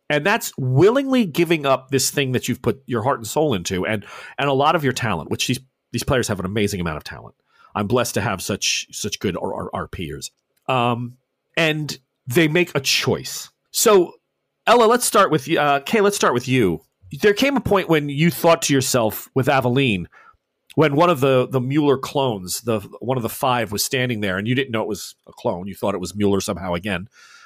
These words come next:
Um, and he had those guys up against the wall, and you knew the hostages weren't gonna survive. You knew he was never gonna let anybody walk out of that room. You made a, you made a choice as a player to give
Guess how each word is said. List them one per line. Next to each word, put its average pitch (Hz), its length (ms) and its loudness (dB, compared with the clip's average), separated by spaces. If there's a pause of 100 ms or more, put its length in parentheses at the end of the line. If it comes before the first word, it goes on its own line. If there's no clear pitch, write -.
(300)
Um, 131 400 2
and 165 120 0
he 156 60 2
had 185 200 2
those 160 180 2
guys 156 240 4
up 135 100 0
against 131 220 0
the 127 60 0
wall, 127 220 4
and 123 100 -2
you 143 100 0
knew 175 220 4
the 202 80 0
hostages 135 460 -2
weren't 120 160 -2
gonna 107 100 0
survive. 90 320 -2
You 127 80 -2
knew 151 80 2
he 147 100 2
was 113 140 0
never 143 220 0
gonna 131 140 2
let 110 140 0
anybody 101 280 0
walk 92 200 0
out 90 100 -2
of 85 40 -6
that 82 160 -4
room. 71 140 -12 (240)
You 180 100 4
made 208 160 4
a, 147 80 2 (100)
you 170 120 2
made 202 120 2
a 139 40 -2
choice 254 360 0
as 135 120 -4
a - 40 -4
player 180 360 2
to - 160 -6
give 170 320 0